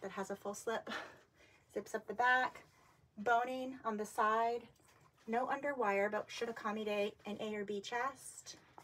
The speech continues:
And this is what the tag looks like. It is size medium. Okay. Again, adjustable straps. Step in style, zips up the back.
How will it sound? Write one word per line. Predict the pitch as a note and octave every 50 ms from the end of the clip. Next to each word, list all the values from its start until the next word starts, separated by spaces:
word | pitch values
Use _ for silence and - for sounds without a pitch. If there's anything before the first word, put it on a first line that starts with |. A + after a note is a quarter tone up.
| - - _ _ - - _ _ _ -
And | G#3+ G#3
this | G#3+ G#3+ -
is | G#3+ G#3+ -
what | G3 -
the | G#3+
tag | G#3+ - - A3 A3 A3 A#3
looks | B3+ - - -
like. | C#4 C4+ C4 - - - - -
It | G#3+ A3
is | A3 G#3+ -
size | - G#3 G3+ G#3 G3+ -
medium. | G3 F#3+ F#3+ F#3+ G3+ G#3 G3 - - A2 - - - - - - A3+ - - - - - - - _ _ _ _ _ _ _ _ _ _ _ _ _ _ _ _ _ _ _ _ _ _ _ _ _ _ _ _ _ _ _ _ _ -
Okay. | - - A#3 A#3+ B3 C4 C#4+ D#4+ E4 - - - - - - - - - - - - - - - - - - _ _ - - - - - - - - - - - - - _
Again, | - B3 C4+ C4+ C4
adjustable | B3+ A#3 - A3 G#3 - - A#3+ A3 A3
straps. | G#3 - - - A3+ A3 A#3+ C#4 D4 - - - - - - - - - - - - - - - - - _ _ _ - _ _ _ _ _ _ _ _ _ _ _ _ _ _ _ - - - - - _ - - -
Step | - - - A3 A3 -
in | G#3+ G#3
style, | G3 - - A#3 A#3+ B3+ C4+ C4+ C#4 C#4 B3+
zips | - A#3 A3 - -
up | B3 - -
the | - B4+
back. | G#3+ D#3 - - - - -